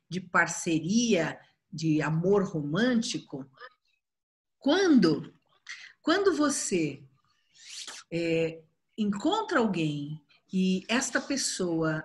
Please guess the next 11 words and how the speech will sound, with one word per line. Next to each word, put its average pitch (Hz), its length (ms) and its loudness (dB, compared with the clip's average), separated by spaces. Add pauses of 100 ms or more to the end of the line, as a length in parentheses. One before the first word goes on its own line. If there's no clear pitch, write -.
ama 269 260 0
você, 160 640 -2 (260)
mas 196 340 2
ela 233 460 2 (160)
é 233 120 2
melhor 240 960 6
do 175 120 -4
que - 200 -6
você 165 340 -4
pode 156 340 -2
suportar 160 920 -4